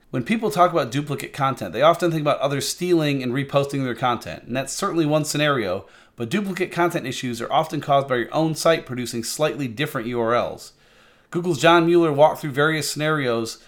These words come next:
on when little changes on your site could make a big difference. For example, a brighter web dot com and a brighter web dot com with a trailing slash are the same. A brighter web dot com slash podcast and a brighter web dot com slash podcast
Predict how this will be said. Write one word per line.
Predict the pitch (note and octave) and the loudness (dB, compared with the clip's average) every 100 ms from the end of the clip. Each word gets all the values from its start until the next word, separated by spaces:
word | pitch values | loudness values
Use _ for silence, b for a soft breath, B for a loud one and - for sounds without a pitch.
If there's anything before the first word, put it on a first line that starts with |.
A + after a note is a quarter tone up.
| b - | b -6
on | B2 | -2
when | C3 A#2+ | -2 2
little | E3+ | 2
changes | F3 E3+ E3+ D3+ | 4 2 2 0
on | D3+ | -2
your | C#3 | 0
site | D#3 D3+ | 2 0
could | C3+ | 0
make | B2+ A2+ | -4 -4
a | |
big | G#2+ G#2+ | -4 -4
difference. | A#2+ C3+ G2 - - b b b b | -2 -4 -6 -12 -18 b b b b
For | C3+ | -6
example, | A#2+ F3+ F#3+ D3 B2 | 2 2 2 0 -2
a | A#2+ | 0
brighter | B2 F3 F#3+ | 4 4 6
web | F#3 | 4
dot | F3 E3+ | 6 4
com | - D3 C3+ C3 | 4 4 4 4
and | - B2 | 0 -4
a | |
brighter | A2 C#3+ D#3 | 2 2 2
web | D3+ | 0
dot | D3+ C3+ | 0 0
com | C#3+ C#3 B2+ - | 0 2 0 -6
with | A#2 | -10
a | |
trailing | A#2+ F#3+ G3 D3+ | -4 -2 0 0
slash | B2 B2 A#2+ A2+ - | 0 4 4 4 -2
are | A#2+ | -8
the | A#2 | -4
same. | - B2 E2 - - b b b b b b - | -2 -2 -4 -12 -18 b b b b b b -6
A | |
brighter | A#2 D3+ E3 | 4 6 6
web | D#3+ | 4
dot | D#3 D#3 | 4 2
com | D#3 D3 | 4 2
slash | - C#3 C3 | 2 0 0
podcast | - F#3 E3 E3 C#3+ C3+ - | 6 6 6 2 2 2 -2
and | B2+ | -8
a | A2+ | 0
brighter | B2+ C3+ | 2 4
web | C3 C3 | 2 0
dot | A#2 | 0
com | C#3 B2+ | 0 0
slash | - C3 - | 2 0 0
podcast | - D#3 D3 D#3 C#3 B2+ - | 4 4 4 2 2 2 -6